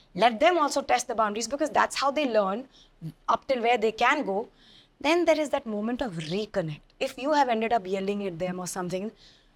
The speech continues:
then you are honest enough to say, Darling, I'm sorry I raised my voice. My big feelings also came out. I didn't know how to handle that. I'll try to do better. I mean, these are the things we use with her.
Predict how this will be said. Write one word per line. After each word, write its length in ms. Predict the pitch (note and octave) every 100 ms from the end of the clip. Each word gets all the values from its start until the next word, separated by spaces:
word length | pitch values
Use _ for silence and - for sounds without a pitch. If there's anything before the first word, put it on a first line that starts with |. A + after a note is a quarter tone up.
| _
then 140 | E4
you 160 | D#4+ E4+
are 100 | F4
honest 360 | E4 F4+ F#4 F4
enough 260 | D#4 D#4
to 80 | D#4+
say, 360 | - C#4 D4 C#4+ _ _ -
Darling, 280 | G#3+ G#3 A3
I'm 140 | A3+
sorry 420 | - - E3 E3+
I 100 | F#3+
raised 280 | E3+ F3+ -
my 160 | F#3+ E3
voice. 500 | D#3+ F3 G#3+ - - _ _ _ _ _ _ _ _ _
My 140 | C4 D4+
big 180 | A3+ -
feelings 360 | A3 G#3 F#3+
also 260 | E3+ D#3+ F3
came 240 | F#3 E3
out. 280 | D#3+ D#3+ - - -
I 120 | G#3
didn't 180 | G3 F#3+
know 80 |
how 180 | F#3 F3+
to 100 | F3+
handle 340 | E3 E3+ D#3 -
that. 300 | - - - -
I'll 140 | F#3+
try 180 | G3+ F#3
to 100 | E3+
do 120 | F3
better. 360 | F3+ D#3+ C#3 B2
I 100 | - D4
mean, 120 | B3
these 160 | C4+
are 80 | D#4+
the 80 | D4+
things 280 | D#4 C#4+ G3
we 180 | A#3 G#3+
use 280 | F3+ D3
with 120 | E3 D#3
her. 180 | E3+